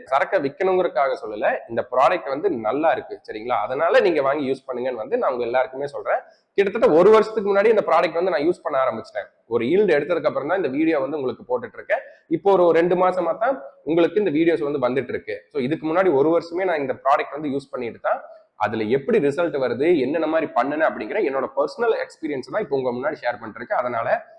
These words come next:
எந்த பயமும் இல்லாம வாங்கி யூஸ் பண்ணலாம், சரிங்களா? இப்ப எப்படி வரும், எந்தெந்த டைம்ல வரும், எதனால வரும்,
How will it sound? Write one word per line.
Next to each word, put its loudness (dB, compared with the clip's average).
எந்த 0
பயமும் 0
இல்லாம -4
வாங்கி 0
யூஸ் -2
பண்ணலாம், -8
சரிங்களா? -4
இப்ப -4
எப்படி 4
வரும், 6
எந்தெந்த 2
டைம்ல 4
வரும், 4
எதனால 4
வரும், 2